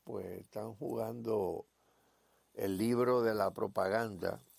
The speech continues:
eh, en una forma, eh, increíble. O sea, la guerra mediática, a pesar de que están peleando directamente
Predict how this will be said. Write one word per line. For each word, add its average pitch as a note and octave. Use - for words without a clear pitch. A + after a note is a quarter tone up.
eh, E2
en G2
una G2
forma, G#2
eh, -
increíble. F#2
O A#2
sea, G2
la F#2
guerra A#2
mediática, G#2
a -
pesar F#2
de D3+
que A#2
están G#2
peleando B2+
directamente G#2+